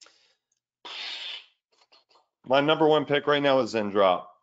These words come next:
They're crazy. I was just with the founder of Zendrop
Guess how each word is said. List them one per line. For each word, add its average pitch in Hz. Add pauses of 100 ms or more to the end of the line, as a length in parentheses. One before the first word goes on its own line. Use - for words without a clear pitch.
(920)
They're 120
crazy. 95 (440)
I 131
was 131
just 131
with 135
the 120
founder 123
of 101
Zendrop 117